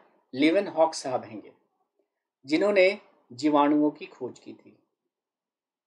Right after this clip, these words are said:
है ना। तो काफ़ी हसीन जुल्फें हैं इनकी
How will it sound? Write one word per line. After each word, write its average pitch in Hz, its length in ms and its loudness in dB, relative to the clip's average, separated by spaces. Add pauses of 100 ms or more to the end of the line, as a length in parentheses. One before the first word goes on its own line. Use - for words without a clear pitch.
(560)
है 123 80 -16
ना। 151 200 -12 (2000)
तो 123 60 -12
काफ़ी 214 320 0
हसीन 175 380 -6
जुल्फें 170 360 -2
हैं 180 80 2
इनकी 180 380 -2